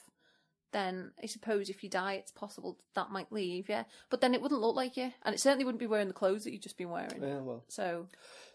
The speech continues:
Speaker 2: So, um, it, we, we thought that we had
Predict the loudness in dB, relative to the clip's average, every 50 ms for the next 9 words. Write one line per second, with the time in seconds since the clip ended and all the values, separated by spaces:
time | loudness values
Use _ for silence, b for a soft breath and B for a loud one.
0 | b b -8 0 6 10 12 12 12 12 12 12 10 8 4 0 -8 _ _ _
1 | 8 8 8 8 8 4 2 4 4 4 8 12 12 12 12 12 12 12 12 10
2 | 8 8 6 6 8 10 10 10 10 8 2